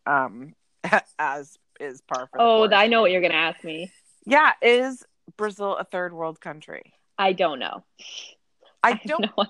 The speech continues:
Speaker 2: idea.
Speaker 1: I wanna say it's probably not, 'cause he's like, it is very poor where she is,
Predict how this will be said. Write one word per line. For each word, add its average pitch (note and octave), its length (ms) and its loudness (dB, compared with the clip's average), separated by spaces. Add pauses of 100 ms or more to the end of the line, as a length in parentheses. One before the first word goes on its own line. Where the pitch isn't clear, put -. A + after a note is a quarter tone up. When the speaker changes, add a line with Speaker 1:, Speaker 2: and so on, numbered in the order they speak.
Speaker 2:
idea. F3 320 -2
Speaker 1:
I C4+ 80 4
wanna D4+ 320 -4
say E4 160 -12
it's B3+ 220 -16
probably F3+ 400 -10
not, D3 240 -16 (100)
'cause F3+ 160 -14
he's G#3 220 -10
like, F#3+ 320 0 (400)
it B3 160 2
is C#4 220 -2
very G#3+ 260 0
poor G3 260 -4
where E3+ 220 -8
she F#3+ 440 -14
is, D#3+ 540 -6